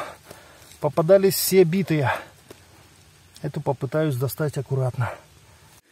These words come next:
Миссия выполнена. Щетка целая, но, конечно же, без щетины. Высыпалась от времени.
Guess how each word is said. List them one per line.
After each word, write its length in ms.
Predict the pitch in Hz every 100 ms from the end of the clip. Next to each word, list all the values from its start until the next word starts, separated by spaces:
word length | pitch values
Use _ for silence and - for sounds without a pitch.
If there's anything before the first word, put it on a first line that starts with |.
| - - - -
Миссия 380 | 151 196 - 220
выполнена. 640 | 208 240 202 180 170 151
Щетка 380 | 113 - 196 190
целая, 360 | - 240 226 208
но, 140 | 190
конечно 380 | 196 185 190 196
же, 120 | 170
без 240 | 165 165 196
щетины. 600 | - 180 - 151 151 135 - - - - - - - - - - -
Высыпалась 800 | 135 202 208 180 185 185 - - - - - - - - - - - - -
от 280 | - 185 190
времени. 640 | 156 160 156 156 151 151